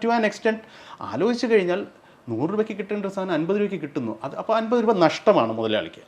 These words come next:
അങ്ങനെ നഷ്ടം സഹിച്ചുകൊണ്ട് ഒരു മുതലാളി കച്ചവടം ചെയ്യുമോ എന്നുള്ളൊരു ചോദ്യം അവിടെ പ്രസക്തമല്ലേ? ഏത് ബിസിനസ് ആയാലും. ഇവിടെ ഡയമണ്ടുമായി ബന്ധപ്പെട്ടിട്ടുള്ള കാര്യങ്ങൾ പരിശോധിക്കുമ്പോൾ ഡയമണ്ട് എന്ന് പറയുന്നത് ഒരു അമൂല്യ രത്നമാണ്. ലോഹം എന്ന് വേണമെങ്കിൽ നമുക്കത് പറയാം, അത്രയധികം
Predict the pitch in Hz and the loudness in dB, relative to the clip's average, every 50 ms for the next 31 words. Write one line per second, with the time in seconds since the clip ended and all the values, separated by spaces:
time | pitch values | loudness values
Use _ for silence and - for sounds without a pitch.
0 | - - 123 143 196 247 226 196 - - - 254 - - 220 220 220 233 214 202 | -18 -14 -12 -8 -6 -4 -4 -4 -4 -4 -4 -4 0 0 0 0 0 0 0 0
1 | 196 185 180 170 180 175 170 165 135 - - 170 156 156 151 - 170 180 202 214 | 0 2 2 2 2 2 2 0 0 0 0 0 0 0 2 0 0 2 2 2
2 | 220 202 175 170 170 165 160 151 147 - 139 131 143 139 135 131 - 127 - - | 2 2 2 2 0 0 0 -2 -2 -2 -2 -2 -2 -4 -4 -6 -8 -10 -12 -10
3 | - - 113 95 92 95 - - - 208 240 269 269 247 190 - - - - - | -8 -8 -8 -8 -8 -10 -12 -8 -6 -2 0 0 0 0 -2 -4 -6 -6 -6 -6
4 | 101 92 90 - - - - - - - - - - - - 233 220 247 143 110 | -6 -6 -8 -10 -12 -16 -20 -20 -20 -20 -20 -20 -10 -4 -2 0 4 4 4 4
5 | - - - 120 113 120 123 151 202 240 247 254 254 240 190 175 165 160 151 151 | 2 0 -10 -6 0 2 2 2 2 0 0 0 -2 0 0 0 -2 -2 -4 -6
6 | 139 143 135 139 131 113 127 117 117 131 127 - 110 101 - - 127 107 101 - | -8 -6 -6 -6 -4 -4 -4 -6 -6 -6 -8 -8 -10 -10 -10 -10 -12 -12 -12 -12
7 | 107 107 113 120 151 180 208 226 214 202 175 147 127 123 117 117 117 117 135 - | -10 -8 -4 -2 -2 0 0 0 -2 0 0 -2 -2 -2 -4 -6 -8 -10 -12 -16
8 | - _ _ - 120 113 135 - - - 131 135 131 139 139 135 139 127 107 104 | -18 _ _ -16 -16 -14 -14 -16 -12 -10 -8 -6 -6 -6 -4 -4 -4 -4 -4 -6
9 | 101 101 - - 139 117 - - - - - - _ _ - - - - - - | -10 -14 -14 -12 -12 -12 -12 -12 -16 -18 -20 -20 _ _ -20 -20 -20 -20 -20 -20
10 | - - - 117 131 147 160 160 185 185 - 160 156 160 151 156 - 151 143 143 | -18 -10 -4 0 2 2 2 2 2 -2 -2 -2 -2 -2 -2 -2 -4 -4 -2 0
11 | 139 151 151 151 147 139 143 143 139 - 127 120 113 113 117 - 151 156 151 156 | 0 2 2 2 0 0 0 -2 -2 -2 -2 -2 -2 -2 -2 0 2 2 4 2
12 | 160 156 | 2 0